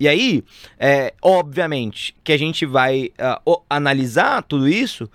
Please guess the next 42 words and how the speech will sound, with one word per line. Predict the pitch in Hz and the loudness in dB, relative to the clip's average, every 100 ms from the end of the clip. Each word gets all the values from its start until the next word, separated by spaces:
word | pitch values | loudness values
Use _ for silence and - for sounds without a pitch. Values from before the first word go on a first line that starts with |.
| - - - | -20 -8 2
partindo | 165 156 208 311 294 | 2 2 -4 -6 -2
dessas | 294 175 135 | -2 -2 -2
regras | 135 160 214 | -2 -2 -6
que | 277 | -6
a | |
gente | 240 240 | -6 -4
conhece | 539 254 175 - | -2 0 -2 0
naturalmente. | 180 - 220 294 127 98 - | -2 0 -2 -2 -4 -4 2
E | 214 | 2
óbvio, | 175 113 98 - _ - | 2 -2 -12 -16 _ -8
a | 117 | -6
gente | 139 147 | -2 -2
entende | 131 131 170 240 | 0 -2 -2 -2
democracia | 175 151 123 120 135 156 | -2 -2 -2 -4 -4 -2
como | 170 170 | -2 0
um | 175 | 2
valor. | 196 277 156 101 _ - | 2 4 0 -2 _ -4
Ponto, | 151 123 | -4 -4
acabou, | 127 160 208 120 _ - | -4 0 0 -2 _ -8
tá? | 113 156 _ - - | -4 -4 _ -20 -4
É, | 139 147 - _ _ - | 0 0 -2 _ _ -18
se | - - 294 | -6 0 2
você | 285 226 - 156 120 | 2 0 0 0 0
perguntar | - 147 139 143 127 | 0 0 -2 0 2
a | 120 120 | 2 -2
um | 120 | -6
chinês, | - 127 220 240 127 - _ _ | -8 -4 -2 -2 -4 -12 _ _
e | 127 | -4
aí | 143 | -2
dependendo | 156 151 147 147 151 | 0 -2 -4 -4 -4
do | 139 | -2
lado | 131 123 107 | -2 -2 -6
que | |
esse | 127 | -8
chinês | - 120 113 | -8 -6 -4
estiver, | - 170 143 214 175 - _ _ | -2 0 2 2 0 -8 _ _
ele | 208 202 185 | 2 2 2
não | 202 | -4
vai | 175 147 156 | 0 0 -2
entender | 175 214 147 | -4 -2 0
essa | 139 - | 0 0
democracia | 160 156 160 160 - 147 | -2 -2 -2 -4 -2 -2